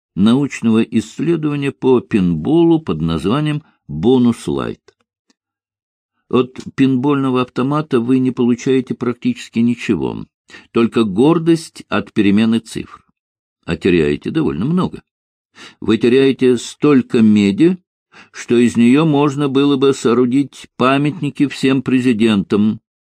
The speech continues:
Другой вопрос — захотите ли вы ставить памятник Ричарду Никсону, не говоря уже о драгоценном времени, которое не вернуть? Ну, покуда вы истощаете себя, одиноко сидя у пинбольного автомата,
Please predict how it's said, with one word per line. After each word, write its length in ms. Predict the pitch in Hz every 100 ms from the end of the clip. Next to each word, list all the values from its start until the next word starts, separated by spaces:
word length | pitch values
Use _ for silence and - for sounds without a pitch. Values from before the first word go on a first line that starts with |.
| _ _ - -
Другой 400 | - 85 69 71
вопрос — 480 | 73 76 95 92 - -
захотите 840 | 85 101 - 117 - 202 175 - 76
ли 120 | 76
вы 140 | 76
ставить 480 | - - 82 76 -
памятник 680 | - 101 117 139 - 165 - _ _
Ричарду 680 | 87 110 160 165 95 73 87
Никсону, 680 | 95 107 92 - 113 131 - - -
не 120 | 98
говоря 300 | 90 98 107
уже 360 | 101 107 107 113
о 180 | - 104
драгоценном 720 | 98 92 - - 104 98 92
времени, 560 | 98 98 107 123 143 _ _
которое 380 | 82 78 73 69
не 160 | 71
вернуть? 920 | 64 62 - 64 64 107 - _ _ _ _ _ _ _ _ _ _ - -
Ну, 100 | 78
покуда 380 | 98 78 76 69
вы 140 | 76
истощаете 880 | 73 - 64 - - 67 69 - -
себя, 640 | - - 98 95 101 110
одиноко 580 | 78 65 73 80 78 85
сидя 480 | - - 80 65 71
у 140 | - 76
пинбольного 880 | - 98 78 69 82 69 67 64 69
автомата, 480 | - 123 185 185